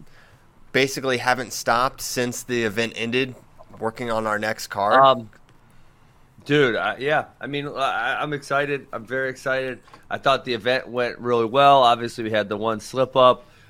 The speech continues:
Speaker 2: Uh, not ideal. Not on you, I, or Kyle. But we, we, you know, we, we
Speaker 1: I
Speaker 2: fought
Speaker 1: thought that
Speaker 2: through it.
Speaker 1: was
Speaker 2: We
Speaker 1: actually
Speaker 2: kicked
Speaker 1: your thing, Ben.
Speaker 2: Uh, you know, uh, you're right. You got me. I lied. My
Speaker 1: <laughs>
Speaker 2: side job is actually,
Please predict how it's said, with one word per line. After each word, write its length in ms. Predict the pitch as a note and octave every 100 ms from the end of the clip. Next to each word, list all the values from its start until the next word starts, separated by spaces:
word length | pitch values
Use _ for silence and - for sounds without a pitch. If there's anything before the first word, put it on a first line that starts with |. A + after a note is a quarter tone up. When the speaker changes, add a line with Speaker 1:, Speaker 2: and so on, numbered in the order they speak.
| -
Speaker 2:
Uh, 260 | F#2+ G2 F2+
not 200 | G#2+ G#2+
ideal. 540 | G2 F#2+ A#2+ A#2 A2 A2+
Not 180 | G#2 G#2
on 140 | G2+
you, 180 | G#2 A2
I, 180 | G2 F#2+
or 280 | F#2 E2+ - -
Kyle. 500 | C3 C3+ C3+ B2+ - - _
But 160 | A#2 G2+
we, 160 | G#2 F#2+
we, 160 | G#2
you 160 | G#2 G2
know, 220 | G2+ A2+
we, 180 | G2+ G2+
we 100 | G2
Speaker 1:
I 100 | G2
Speaker 2:
fought 120 | A#2+ G#2
Speaker 1:
thought 140 | -
that 120 | -
Speaker 2:
through 120 | A#2 C#3
it. 40 |
Speaker 1:
was 140 | C3+
Speaker 2:
We 60 | B2+
Speaker 1:
actually 460 | B2 - A#2 G#2+ G2+
Speaker 2:
kicked 240 | - G#2
Speaker 1:
your 260 | A2+ A2+ G2+ - -
thing, 260 | G2 F#2
Ben. 300 | F2 F#2 F#2 F#2+ _ _ - _ - _ _ - - -
Speaker 2:
Uh, 420 | A2 A#2 A#2 A2
you 140 | G2+ A#2
know, 220 | A2+ A2+
uh, 260 | A2+ B2+ B2+ G#2
you're 180 | B2
right. 220 | A#2+ A#2 G#2+
You 100 | G#2
got 280 | A2+ A#2
me. 120 | A#2+ A2+
I 120 | G#2+
lied. 420 | G2+ A2 A2+ -
My 160 | G#2 G#2
Speaker 1:
<laughs> 140 | -
Speaker 2:
side 320 | A#2 A#2 B2
job 320 | A2+ A2+ A#2
is 120 | G#2+ G#2+
actually, 600 | G2+ G2+ - A2 G#2+